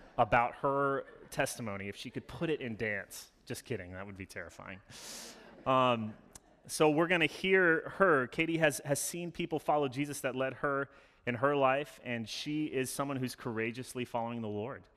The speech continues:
So we're super excited to hear from her. So let me pray, and then we're gonna hear Katie, and then all of us, uh, who have been baptized are gonna renew our baptismal vows and our baptismal covenant. So would you pray with me? Oh, Heavenly Father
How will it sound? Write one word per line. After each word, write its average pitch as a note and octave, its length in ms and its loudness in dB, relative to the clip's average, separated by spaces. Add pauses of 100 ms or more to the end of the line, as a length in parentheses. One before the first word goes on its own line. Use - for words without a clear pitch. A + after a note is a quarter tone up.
(440)
So - 180 -2
we're A#2 400 -4
super - 380 -8
excited A2 400 -10
to G2+ 80 -8
hear G#2+ 180 -6
from - 180 -16
her. E2+ 180 -14
So - 160 -8
let D3+ 60 -4
me E3+ 100 -2
pray, B2+ 440 -2 (540)
and B2+ 140 2
then C#3 80 2
we're C#3 80 4
gonna C3 180 2
hear D3+ 220 0
Katie, C#3+ 420 0
and B2+ 140 -2
then B2 180 -2
all D3+ 260 4
of A#2 120 4
us, - 480 -6 (280)
uh, A2 140 2
who C3+ 160 0
have C3 100 0
been B2+ 180 0
baptized B2+ 520 0
are A2 60 -8
gonna A2 160 -4
renew A2 400 -4
our A2 100 -2
baptismal G2+ 560 -8
vows F#2 540 -8
and G2+ 100 -8
our F#2 60 -8
baptismal F#2 500 -12
covenant. F#2 420 -18 (540)
So - 160 -10
would G#2+ 140 -6
you B2 80 -8
pray G2+ 180 -6
with G2 140 -10 (100)
me? F#2 60 -14 (1080)
Oh, E3 220 12
Heavenly C#3+ 320 8
Father G#2+ 480 -4